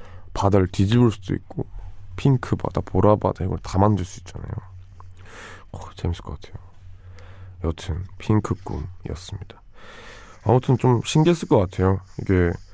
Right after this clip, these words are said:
내가 한 번도 칼라 꿈을 꿔본 적이 없다면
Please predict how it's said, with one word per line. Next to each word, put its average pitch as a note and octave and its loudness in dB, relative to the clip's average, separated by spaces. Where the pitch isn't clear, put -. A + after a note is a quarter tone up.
내가 F#2 4
한 D3+ 6
번도 A#2 6
칼라 C#3+ 4
꿈을 G#2 4
꿔본 A2 4
적이 G#2 2
없다면 D#2+ 0